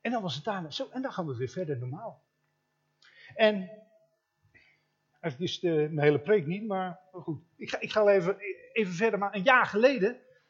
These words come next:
had ik een preek, moest ik preken, hè, zo gaat het dan. En, eh, nou, dat was dus ook, eh, in de, in de huiskamer, maar bij de voorbereidingen. Ik las, eh,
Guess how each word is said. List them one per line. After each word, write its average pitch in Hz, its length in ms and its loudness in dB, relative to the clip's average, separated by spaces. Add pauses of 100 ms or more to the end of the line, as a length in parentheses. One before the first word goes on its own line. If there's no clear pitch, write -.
(1500)
had 208 140 6
ik 208 80 2
een 185 100 -2
preek, 285 500 2 (520)
moest 233 400 2
ik 180 120 -6
preken, 254 420 2
hè, 202 140 -10
zo 190 120 -12
gaat 175 180 -8
het 175 100 -14
dan. 208 260 -14
En, 196 240 -2
eh, 185 180 0
nou, 165 160 0
dat 147 160 2
was 165 140 -2
dus 151 180 -6
ook, 180 160 -4
eh, 180 140 0
in 165 100 -2
de, 160 120 -4
in 165 100 -6
de 147 200 -4
huiskamer, 175 480 -8
maar 170 160 -4
bij 151 140 -4
de 147 80 -8
voorbereidingen. 180 840 -4 (600)
Ik - 200 -6
las, 180 480 0
eh, 165 320 2